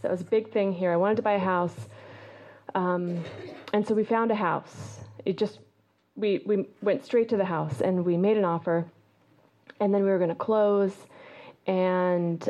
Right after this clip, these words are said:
uh, all of a sudden we didn't have a Washington State tax return. We couldn't close. And it was, you know, I've, I've learned and I've been told in these meetings and in A A that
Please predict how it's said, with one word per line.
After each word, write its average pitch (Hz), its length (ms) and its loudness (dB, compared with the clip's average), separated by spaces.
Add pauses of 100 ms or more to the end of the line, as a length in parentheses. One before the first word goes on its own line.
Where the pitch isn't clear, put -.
(100)
uh, 101 360 0 (500)
all 208 180 2
of - 0 -
a 208 100 -4
sudden 190 280 -4
we 180 220 0
didn't 208 260 0
have 202 160 0
a 185 40 2
Washington 180 540 0
State 180 200 -2
tax 165 240 -4
return. 151 200 -6
We 160 80 -4
couldn't 226 240 0
close. - 480 -4 (540)
And 202 120 2
it 185 120 2
was, 185 200 2 (200)
you 208 160 0
know, 175 380 0 (120)
I've, 208 240 2
I've 196 160 0
learned 240 480 4
and 202 140 0
I've 190 160 0
been 190 120 2
told 208 520 2
in 185 280 2
these 190 300 2
meetings 170 600 2
and 175 100 2
in 175 160 2
A - 40 2
A 170 600 2 (440)
that 190 380 0